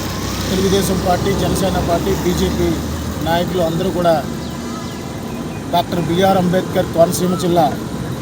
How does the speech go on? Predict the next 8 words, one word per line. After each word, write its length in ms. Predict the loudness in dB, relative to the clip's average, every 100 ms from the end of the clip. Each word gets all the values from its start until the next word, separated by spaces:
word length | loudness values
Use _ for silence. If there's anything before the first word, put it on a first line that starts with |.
| -6 -6 -6 -6 -6 -6 -6 -2
వేయించేసి 480 | 2 2 4 2 2 2
ఉన్న 120 | 4 2 2 -4 -4 -4 -4 -4 -4 -4 -4 -2 -2 2
వాడపల్లి 480 | 4 4 4 4 4
శ్రీ 120 | 4 4
వెంకటేశ్వర 460 | 4 4 4 4 4
స్వామి 280 | 6 6 6 6
వారి 200 | 6 6 4 2 2 2 0 0 0 0 0 2 2
దర్శనం, 400 | 4 4 4